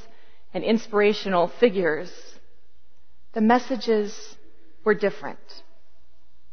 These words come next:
We talk a lot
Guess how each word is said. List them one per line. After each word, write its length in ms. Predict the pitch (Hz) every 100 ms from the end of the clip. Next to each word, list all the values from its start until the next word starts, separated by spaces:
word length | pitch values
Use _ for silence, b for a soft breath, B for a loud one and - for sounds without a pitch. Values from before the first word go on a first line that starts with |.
| - - - - - - - - - - - - - - - - - - - - - - - - - - - - - - - - - -
We 140 | 262 285
talk 340 | - 320 330
a 40 |
lot 520 | 302 254 262 254 180